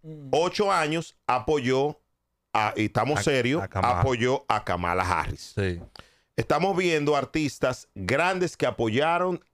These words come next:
Speaker 2: a Kamala Harris. Entonces, a pesar de la influencia que se supone que ellos tienen,
Speaker 1: Ujú.
Speaker 2: no fueron determinantes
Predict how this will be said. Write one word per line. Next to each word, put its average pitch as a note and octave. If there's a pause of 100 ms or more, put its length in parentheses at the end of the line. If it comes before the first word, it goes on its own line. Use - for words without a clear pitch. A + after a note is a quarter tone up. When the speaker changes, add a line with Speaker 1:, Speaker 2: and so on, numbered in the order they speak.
Speaker 2:
a G#2
Kamala G#2
Harris. F2 (880)
Entonces, G3 (1400)
a C#3
pesar D#3+
de G3
la F#3
influencia F3 (540)
que A2
se -
supone B2+
que -
ellos C#3
tienen, A2+ (320)
Speaker 1:
Ujú. C3+
Speaker 2:
no A#2
fueron G3+
determinantes C3